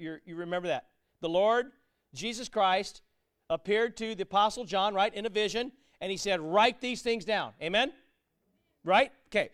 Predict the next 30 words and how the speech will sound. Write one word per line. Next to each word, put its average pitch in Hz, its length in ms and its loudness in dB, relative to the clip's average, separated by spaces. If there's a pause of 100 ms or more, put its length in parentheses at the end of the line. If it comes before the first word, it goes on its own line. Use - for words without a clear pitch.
(100)
so 196 160 -2
this 214 180 0
is 240 60 -2
what, 214 260 -2
so 190 100 -6
Jesus 220 380 -8
is 233 80 -8
speaking 185 400 -4
here. 131 160 -10 (500)
Write 247 460 8
to 302 100 0
the 277 140 0
angel 254 540 4
of 202 160 2
the 208 80 0
church 262 420 2
of 208 140 -2
Smyrna. 202 580 -2 (1120)
Thus 240 580 6
says 233 400 2
the 180 160 -2 (180)
first 285 540 2 (320)
and 233 380 -2 (120)
the 180 220 2
last, 175 760 2 (560)
the 185 180 2
one 247 420 6
who 254 120 -2
was 220 280 2
dead 294 560 4